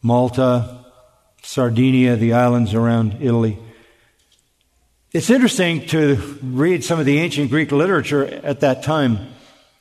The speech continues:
and to find out that there is no evidence that the Greeks or the Romans were ever critical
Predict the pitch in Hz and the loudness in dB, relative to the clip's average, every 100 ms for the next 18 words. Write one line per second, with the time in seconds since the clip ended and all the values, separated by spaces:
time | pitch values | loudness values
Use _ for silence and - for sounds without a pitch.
0 | _ _ _ _ 139 117 - 175 190 165 | _ _ _ _ -8 -6 -2 -2 0 2
1 | 156 143 143 139 143 139 139 127 165 196 | 2 0 -2 0 0 0 0 0 0 0
2 | 190 170 156 151 143 147 - 117 151 175 | 0 0 0 -2 -4 -4 -4 -2 -2 -2
3 | - 147 135 139 151 143 127 110 131 139 | -2 0 0 0 0 0 0 0 2 2
4 | 123 - - 170 139 123 - - 196 185 | 0 -8 -4 -2 0 -2 -2 -4 -2 -2
5 | 180 123 107 | 0 0 0